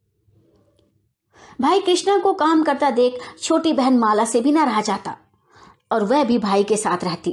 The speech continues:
काम करवाती। भाई तो बड़ा था, भूख सह लेता, पर बच्ची कहाँ सह पाती।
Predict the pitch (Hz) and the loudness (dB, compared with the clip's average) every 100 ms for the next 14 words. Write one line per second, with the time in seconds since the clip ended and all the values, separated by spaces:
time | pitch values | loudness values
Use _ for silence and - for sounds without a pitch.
0 | - _ - _ _ - 254 311 311 277 | -8 _ -20 _ _ -4 0 2 2 2
1 | 190 190 - - _ _ _ _ _ _ | 0 -4 -8 -18 _ _ _ _ _ _
2 | _ _ _ - _ _ _ _ _ - | _ _ _ -20 _ _ _ _ _ -20
3 | _ _ _ - _ - 170 196 190 220 | _ _ _ -20 _ -10 -4 -2 0 0
4 | 190 208 277 254 240 - - - - _ | 0 0 0 -2 -4 -6 -20 -20 -20 _
5 | _ 269 381 - 370 392 381 392 392 381 | _ -2 -2 0 2 2 2 0 2 0
6 | 240 233 - 285 277 359 381 381 139 - | 0 -2 -2 0 0 0 0 -2 -2 -8